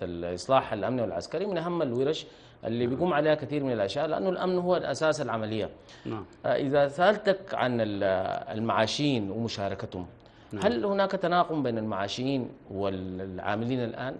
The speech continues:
Speaker 1: في ال-،
Speaker 2: والله أنا لو تحدثت بتحدث لك عن المعاشين بدعنا الشرطة.
Speaker 1: الشرطة، نعم.
Speaker 2: بحكم التصاقي بال-،
Speaker 1: نعم.
Speaker 2: المجال ده ومعرفتي بهم يعني.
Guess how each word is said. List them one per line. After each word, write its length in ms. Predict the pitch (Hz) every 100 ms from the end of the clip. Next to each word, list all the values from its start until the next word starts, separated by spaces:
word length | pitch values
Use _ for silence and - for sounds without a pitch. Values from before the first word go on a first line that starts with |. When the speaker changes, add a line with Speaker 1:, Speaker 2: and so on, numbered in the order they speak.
| -
Speaker 1:
في 20 |
ال-، 240 | 90 87 85 - - - - - - - - - -
Speaker 2:
والله 460 | 123 131 180 208 208
أنا 240 | 214 202
لو 300 | 170 139 135
تحدثت 540 | 131 131 135 143 196 185
بتحدث 400 | 143 147 135 185
لك 120 | 180
عن 140 | 143
المعاشين 840 | 127 120 123 131 139 131 170 190
بدعنا 280 | 156 127 131
الشرطة. 280 | 120 151 -
Speaker 1:
الشرطة، 360 | 113 143 107 104
نعم. 160 | 90 80 -
Speaker 2:
بحكم 280 | 101 147 143
التصاقي 880 | 120 107 98 - 107 104 113 110 120
بال-، 300 | 123 104 95 - -
Speaker 1:
نعم. 220 | 117 101 85
Speaker 2:
المجال 320 | 101 120 120
ده 60 |
ومعرفتي 360 | 131 104 104 135
بهم 200 | 127 117
يعني. 160 | 98